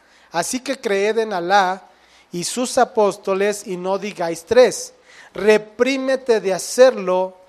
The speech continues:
y será mejor para ti. Alá no es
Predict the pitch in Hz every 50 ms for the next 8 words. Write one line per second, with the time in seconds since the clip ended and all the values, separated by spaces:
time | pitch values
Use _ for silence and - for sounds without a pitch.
0 | _ _ _ _ - 196 196 180 - - 185 175 175 180 196 208 214 214 214 202
1 | - - 180 190 190 190 - - 180 165 160 156 - _ - 202 190 151 127 _
2 | _ _ _ _ _ _ _ _ _ - 147 156 165 170 180 196 220 247 277 262
3 | 262 - - - 190 180 190 202 208 208 208 214 233 254 247 - - -